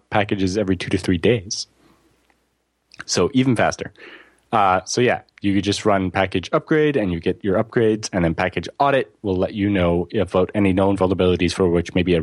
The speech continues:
an update hasn't been released yet or whatever, so that you can decide what to do about that. Uh, but yeah, it works very much like yum, except for package has slightly different command line semantics. Now, ports are slightly different. Uh,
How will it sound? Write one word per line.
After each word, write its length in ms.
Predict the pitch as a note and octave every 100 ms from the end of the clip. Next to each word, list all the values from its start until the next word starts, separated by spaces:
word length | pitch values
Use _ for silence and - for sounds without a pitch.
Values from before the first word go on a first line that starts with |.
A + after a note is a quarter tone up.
| E2+
an 220 | A2+ F#2+
update 320 | F2 F#2+ F#2+ F2
hasn't 220 | G2+ G2+
been 140 | F2
released 340 | F2 F2+ F#2+ -
yet 180 | D2+ D#2
or 40 |
whatever, 360 | D#2 D2+ - - _ - - - - -
so 220 | - -
that 100 | E2+
you 140 | E2+ E2+
can 120 | E2
decide 320 | D2+ - D#2+
what 60 | D#2+
to 80 | D2+
do 120 | E2
about 240 | D#2 D2
that. 260 | D2 C#2 - _ _ _ _ _ _
Uh, 320 | - F2 E2+ E2 -
but 80 | A2
yeah, 100 | F#2+
it 80 | F2+
works 160 | G#2+
very 180 | - B2
much 200 | G#2+ -
like 260 | F#2 F2 -
yum, 280 | F#2 E2+ D#2+
except 280 | D#2+ - D#2
for 180 | D#2+ D#2+
package 320 | - E2+ - G2
has 160 | E2
slightly 300 | - F2+ F#2
different 360 | E2 - D#2+ - -
command 240 | - D#2
line 120 | D2+ C#2+
semantics. 540 | - D#2 D2 - - - - - - -
Now, 220 | G#2 - _ _ -
ports 380 | G#3+ G3+ D3
are 40 | C3+
slightly 280 | - A2 G#2
different. 260 | F#2+ - - - - _ _
Uh, 380 | - G#2 F#2+ F#2